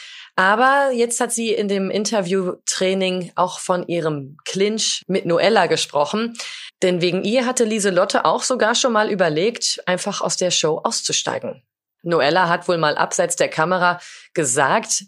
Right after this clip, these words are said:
Lieselotte gehört eliminiert. Und das hat der Best-Agerin ganz schön zu schaffen gemacht.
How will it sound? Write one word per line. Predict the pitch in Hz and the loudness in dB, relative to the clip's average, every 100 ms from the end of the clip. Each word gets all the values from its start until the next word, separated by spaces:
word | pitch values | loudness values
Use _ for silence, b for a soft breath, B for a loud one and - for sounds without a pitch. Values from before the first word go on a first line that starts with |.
| - | -6
Lieselotte | 190 175 170 143 143 202 | -2 0 2 2 0 0
gehört | 202 156 165 170 | 0 0 0 0
eliminiert. | 185 190 196 214 240 131 - - | -2 0 0 0 0 0 -2 -6
Und | 147 131 | -8 -6
das | 151 - | -4 -4
hat | 185 - - | -2 -4 -2
der | 160 156 160 | -2 -2 -2
Best-Agerin | 160 160 - 156 160 147 147 | -2 -2 -2 -2 -2 -2 -4
ganz | 147 156 | -2 -2
schön | - 147 | -2 -4
zu | - | -4
schaffen | - 135 - 127 | -2 -2 -2 -4
gemacht. | 107 - - - | -2 -4 -6 -10